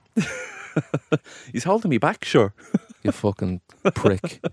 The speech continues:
Speaker 1: <laughs>
Speaker 2: I thought you were gonna go to L A. I thought, like, it's not out of the realms of possibility. You, you're a free man. You've no kids. You've no, you've no reason to not go to L A.
Speaker 1: Why the fuck do I need, why would I go there? For
Speaker 2: For
Speaker 1: what?
Speaker 2: why wouldn't you?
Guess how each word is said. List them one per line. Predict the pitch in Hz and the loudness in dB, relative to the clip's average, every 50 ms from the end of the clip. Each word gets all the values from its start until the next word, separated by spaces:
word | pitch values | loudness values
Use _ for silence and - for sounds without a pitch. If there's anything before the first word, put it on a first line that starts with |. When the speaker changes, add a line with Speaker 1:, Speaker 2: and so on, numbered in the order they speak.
| - _ - - - - | -8 _ -20 -20 -20 -20
Speaker 1:
<laughs> | - - - - - - - _ | -20 -20 -20 -20 -20 -20 -4 _
Speaker 2:
I | - 151 | 4 4
thought | 160 - 202 208 | 6 6 4 4
you | 214 | 4
were | 190 170 | 2 2
gonna | 160 165 165 160 | 2 2 0 2
go | 151 156 160 | 2 2 0
to | 156 160 - - | 0 -2 -4 -4
L | 160 202 | -4 -2
A. | 240 220 143 - - - | -2 -4 -4 -4 -4 -2
I | - | 0
thought, | - 220 208 208 - - - | 2 2 2 2 0 -4 -6
like, | - 175 185 202 202 | 0 4 4 4 4
it's | 220 190 - | 2 2 2
not | 277 - - | 4 4 6
out | 214 190 | 6 6
of | 180 165 | 6 6
the | 170 | 6
realms | 160 165 165 165 156 160 | 6 6 4 4 2 0
of | 156 | 0
possibility. | 175 165 156 165 156 220 240 226 - 127 113 - _ | 0 0 0 0 -4 -4 -4 -4 -4 -6 -6 -8 _
You, | - - 160 - - _ _ _ _ _ _ _ _ - | -4 -2 -2 -2 -2 _ _ _ _ _ _ _ _ -2
you're | 147 156 160 151 151 147 143 135 - | 2 4 6 6 6 6 4 4 2
a | - - | 2 0
free | - - 196 226 226 | 4 4 6 6 6
man. | 175 123 110 110 127 143 139 - | 6 4 4 4 2 0 -4 -4
You've | - 131 131 143 | -2 -2 2 4
no | 175 196 196 | 4 2 4
kids. | - - 113 98 98 - - - - - - | 4 4 4 4 4 2 -4 -10 -12 -10 -6
You've | - 131 143 139 135 151 | -2 0 0 0 2 4
no, | 185 185 175 247 | 4 4 4 2
you've | 135 151 147 | 0 0 2
no | 170 185 180 | 4 4 6
reason | 165 151 135 127 123 127 120 113 110 - _ - | 6 6 4 4 2 2 0 0 -2 -4 _ -2
to | - | 0
not | 117 131 185 226 - | 2 2 2 2 4
go | - 170 | 4 4
to | 151 156 131 | 4 4 4
L | 135 135 131 | 4 4 4
A. | 123 113 107 - _ - | 4 2 2 -2 _ -10
Speaker 1:
Why | 170 175 | -8 -8
the | 175 | -8
fuck | - - 165 156 - - | -8 -8 -10 -10 -8 -6
do | - 139 131 127 | -4 -4 -4 -4
I | 123 98 - | -6 -8 -8
need, | - 92 123 131 - _ - | -8 -6 -6 -6 -6 _ -12
why | - 127 139 147 | -8 -4 -4 -2
would | 143 143 143 | -2 -2 0
I | 156 147 | 0 0
go | 131 127 110 | 0 0 0
there? | - 95 98 - _ _ _ _ | -2 -4 -8 -12 _ _ _ _
For | - - 127 | -4 0 2
Speaker 2:
For | 135 147 | 2 2
Speaker 1:
what? | 151 | 4
Speaker 2:
why | 196 311 339 | 6 6 6
wouldn't | 294 262 311 330 330 - | 6 6 4 2 0 2
you? | - 262 131 | 2 2 0